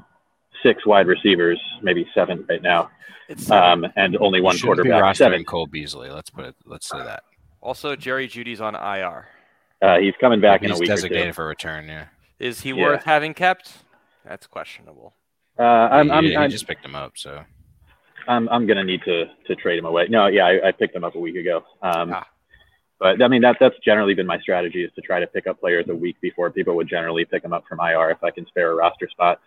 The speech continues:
Speaker 1: Um, but I don't really need him, so I'm gonna have to trade him away, and maybe I can get another quarterback out of that to, uh, substitute in for Herbert's less,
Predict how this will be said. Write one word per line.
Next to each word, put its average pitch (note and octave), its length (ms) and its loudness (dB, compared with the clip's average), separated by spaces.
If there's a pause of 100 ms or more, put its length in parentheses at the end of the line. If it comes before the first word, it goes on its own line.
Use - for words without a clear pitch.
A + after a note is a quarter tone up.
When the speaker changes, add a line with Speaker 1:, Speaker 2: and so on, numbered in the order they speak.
Speaker 1:
Um, F2 300 0 (400)
but G2 160 4
I G2+ 80 8
don't A#2+ 120 4
really G#2+ 180 0
need F#2 260 0
him, B2 340 -2
so F#2+ 80 -2
I'm E2 120 -4
gonna F2 120 -2
have F2+ 180 -2
to - 60 -20
trade F2 220 2
him E2 60 -8
away, E2+ 300 4
and E2+ 120 -2 (760)
maybe F2 200 4
I F2 60 4
can F2 100 -6
get E2 140 0
another E2 220 0
quarterback E2+ 440 0
out E2+ 120 4
of E2 60 0
that F2 220 4 (340)
to, F2+ 200 4
uh, F2 220 6 (840)
substitute F#2 480 2
in F2 200 0 (120)
for E2 540 0 (440)
Herbert's F2 400 -2
less, E2+ 180 0